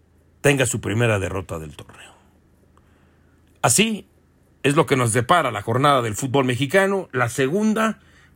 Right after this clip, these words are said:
Vamos a ver cómo reaccionan los grandes,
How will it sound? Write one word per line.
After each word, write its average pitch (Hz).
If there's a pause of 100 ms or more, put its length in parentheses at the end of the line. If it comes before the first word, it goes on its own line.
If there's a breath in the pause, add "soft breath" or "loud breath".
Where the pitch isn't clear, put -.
Vamos 175
a 139
ver 147
cómo 185
reaccionan 143
los 123
grandes, 202